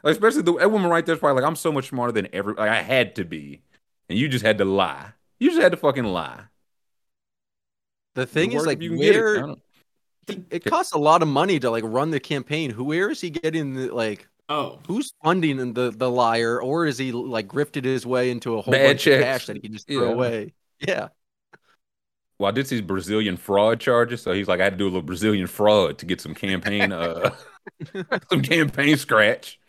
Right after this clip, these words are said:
Speaker 3: Th-, th-, there's a lot of campaign, uh, fraud going on here, Jam. Uh, a lot of donations that were filed just under a limit, you know?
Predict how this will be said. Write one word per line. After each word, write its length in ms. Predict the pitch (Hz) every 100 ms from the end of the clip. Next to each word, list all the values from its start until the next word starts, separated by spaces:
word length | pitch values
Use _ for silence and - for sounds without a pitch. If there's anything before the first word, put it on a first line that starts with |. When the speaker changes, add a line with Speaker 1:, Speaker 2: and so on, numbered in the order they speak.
| _ _ _
Speaker 3:
Th-, 180 | 147 120
th-, 160 | 143 151
there's 220 | 175 180
a 60 | 190
lot 320 | 180 190 196
of 240 | 175 160
campaign, 880 | - 180 160 156 - 170 160 151 135 135
uh, 220 | 131 131
fraud 540 | 135 - 139 139 143
going 300 | 165 156 156
on 240 | 156 151 160
here, 240 | 160 156
Jam. 600 | 151 - 160 160 160 165 170 -
Uh, 400 | 131 135 131 131 - - - _
a 120 | 135
lot 280 | 147 151 160
of 140 | 156
donations 960 | 165 151 147 147 147 175 160 156 156 -
that 200 | 143 123
were 400 | 127 127 113 135 - - _ _ -
filed 480 | 156 147 147 139
just 560 | 131 - 151 156 - -
under 340 | 139 147 156 135
a 120 | 131
limit, 500 | 123 135 156 170 -
you 140 | 165
know? 440 | 170 175 175 180